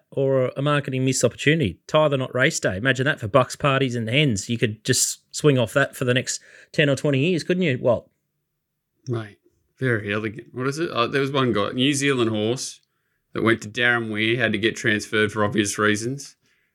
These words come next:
Speaker 2: Raced in Melbourne for most of its career. S-, ran a twenty-seven length Rocket Racer Spike in the Melbourne Cup. Then disappeared overseas, never to be seen again. Now lives in France.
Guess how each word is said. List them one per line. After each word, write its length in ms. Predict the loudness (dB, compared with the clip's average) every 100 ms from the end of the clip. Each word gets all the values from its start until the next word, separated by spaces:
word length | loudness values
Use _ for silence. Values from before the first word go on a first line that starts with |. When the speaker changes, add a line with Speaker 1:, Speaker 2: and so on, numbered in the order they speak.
| _
Speaker 2:
Raced 340 | 2 4 4 0
in 220 | 0 4
Melbourne 380 | 4 4 2 -2
for 120 | 0
most 320 | 2 2 0
of 80 | -8
its 160 | -10 -6
career. 300 | 0 2 2
S-, 300 | 0 -4 -10 _ -14
ran 280 | -2 2 2
a 60 |
twenty-seven 640 | 0 0 0 2 2 2 2
length 340 | 0 -2 -4
Rocket 280 | 0 0 2
Racer 300 | 4 4 2
Spike 400 | -2 2 2 2
in 80 | 0
the 40 |
Melbourne 380 | 2 0 0 -2
Cup. 400 | -2 -2 -2 -10 _ _ _ _
Then 180 | 2 2
disappeared 480 | 2 0 0 0 2
overseas, 540 | 2 0 -2 0 2
never 160 | 2 2
to 80 | 2
be 100 | 0
seen 200 | 0 0
again. 260 | 0 0
Now 140 | 0 0
lives 200 | 0 -2
in 120 | 0
France. 520 | 2 4 2 -2 -8